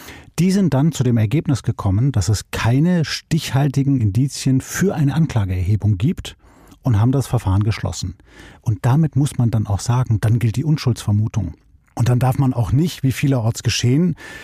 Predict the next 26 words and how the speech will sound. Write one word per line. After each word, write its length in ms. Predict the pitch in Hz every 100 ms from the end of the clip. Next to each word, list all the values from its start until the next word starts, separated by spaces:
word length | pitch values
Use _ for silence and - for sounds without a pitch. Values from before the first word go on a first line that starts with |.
| - - -
zum 200 | 131 120
Teil 360 | 127 131 180
auch 260 | 127 139 -
angeklungen 640 | 135 156 127 - 147 143
in 140 | 147 131
einem 240 | 117 123
Text 260 | 131 - 123
auf 120 | 113
T-Online, 600 | 120 110 131 151 151 165
kritisch 380 | - 147 160 151
zu 140 | -
betrachten, 640 | 139 - 135 123 - 170 175 - - - - -
dem 160 | 135 117
Lindemann 420 | 131 147 139 131
vorwerfen, 640 | - 123 120 135 139 - 127
dass 160 | 117
er 80 | 120
doch 180 | 107 -
nach 300 | 117 110 -
wie 60 |
vor 260 | 127 127 120
eigentlich 400 | 117 120 107 -
ein 60 | 110
verkappter 440 | 113 - - 127
Täter 360 | - 160 104 98
sei. 280 | 92 78